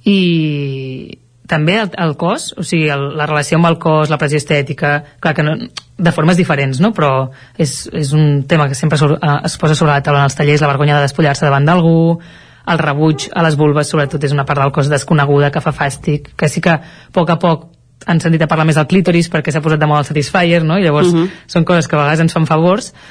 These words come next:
Speaker 1: però és veritat que continua havent-hi com una, un rebuig en aquesta part del cos que no hi és, per exemple, en els penis o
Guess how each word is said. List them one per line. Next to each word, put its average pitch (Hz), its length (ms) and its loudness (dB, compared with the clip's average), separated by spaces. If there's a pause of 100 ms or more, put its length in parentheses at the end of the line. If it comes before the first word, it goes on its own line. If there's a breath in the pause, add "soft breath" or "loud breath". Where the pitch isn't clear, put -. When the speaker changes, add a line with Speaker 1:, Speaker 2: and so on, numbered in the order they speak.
(300 loud breath)
Speaker 1:
però 175 120 2
és 151 100 2
veritat 156 260 -2
que 175 100 -2
continua 151 340 2
havent-hi 151 320 2
com 160 200 0
una, 143 320 0
un 147 160 -2
rebuig 143 360 0
en 147 100 2
aquesta 147 260 -4
part 151 160 -2
del 135 120 0
cos 139 160 -2
que 156 100 -2
no 135 100 2
hi 127 100 2
és, 139 220 -2
per - 160 -6
exemple, 127 320 0
en 147 160 -2
els 127 140 -2
penis 156 380 2
o 131 240 -8